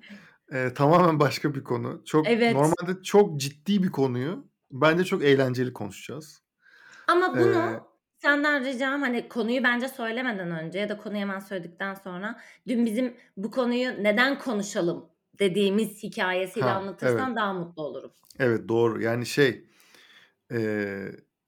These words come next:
Speaker 2: aslında bu seçim ekonomisi denen şeyi s-,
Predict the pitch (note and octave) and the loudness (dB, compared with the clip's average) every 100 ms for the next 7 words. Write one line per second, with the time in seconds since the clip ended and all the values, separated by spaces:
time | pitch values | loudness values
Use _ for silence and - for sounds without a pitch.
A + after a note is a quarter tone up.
0 | _ - B2 A2+ - D3+ D3+ D#3 D#3 - | _ -8 -6 -6 -2 -2 2 0 0 -12
1 | - - B2+ - F3 D#3 D3+ D3 C#3+ D3 | -14 -6 -6 -4 -2 -2 0 0 0 -2
2 | D3 C#3+ C#3+ D3 D3 D3 C#3+ D3 - | 2 2 4 2 0 -2 -2 -4 -10